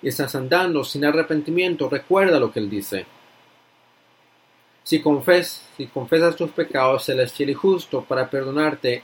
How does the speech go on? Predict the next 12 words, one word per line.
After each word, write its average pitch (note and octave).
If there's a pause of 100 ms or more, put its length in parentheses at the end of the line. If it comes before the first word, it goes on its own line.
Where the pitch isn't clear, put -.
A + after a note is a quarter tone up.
(140)
y C#3+
limpiarte C3+
de C3
toda D#3
maldad". G2+ (4000)
Ahora, C3+
si C3
estás C3+
aquí C#3
en G3
esta D3+
mañana A2+